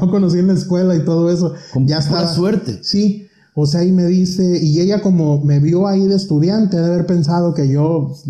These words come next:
Speaker 1: todavía estaba verde en la cuestión esta del maquillaje, cuando en realidad pues ya tenía muchos años haciéndolo. Pues bueno, ella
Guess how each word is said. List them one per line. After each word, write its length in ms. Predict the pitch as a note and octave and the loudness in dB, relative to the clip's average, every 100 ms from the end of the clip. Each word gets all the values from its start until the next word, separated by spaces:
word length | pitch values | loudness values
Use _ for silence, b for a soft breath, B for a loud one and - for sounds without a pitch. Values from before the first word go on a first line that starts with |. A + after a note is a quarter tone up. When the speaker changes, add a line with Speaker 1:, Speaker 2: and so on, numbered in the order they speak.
| B2 | -4
Speaker 1:
todavía 360 | C#3+ D3 D3 | -2 0 0
estaba 440 | D3+ D3 D3+ C#3+ C3+ A#2 A#2 | 0 -2 0 0 0 0 -2
verde 340 | B2+ C#3+ C#3+ | 0 0 2
en 140 | C#3+ C3+ | 2 0
la 120 | B2 | -2
cuestión 320 | A#2 - C3+ | -4 -2 -2
esta 200 | C3+ D#3 | -2 0
del 80 | D3 | 0
maquillaje, 560 | B2+ - C3 F3 C#3 B B B - | -2 -2 -2 -2 -4 B B B -4
cuando 220 | C3+ B2+ | -2 0
en 60 | |
realidad 320 | B2 A#2+ A#2+ C3 | 0 -2 -2 -2
pues 120 | C#3 | -2
ya 100 | C#3 | -2
tenía 220 | C#3+ C3+ | -2 0
muchos 340 | C3+ C3 C#3 | 0 0 -2
años 220 | C#3+ C3 B2 | -2 -2 -2
haciéndolo. 540 | A#2+ F#3 G3+ F#3+ F3+ B B B _ | -2 -2 0 0 -2 B B B _
Pues 200 | C#3 C3+ | -2 0
bueno, 320 | C#3+ C3 B2 | 0 -2 -2
ella 500 | C#3+ D#3 F#3+ A3 A3 | -2 -2 -2 -2 -2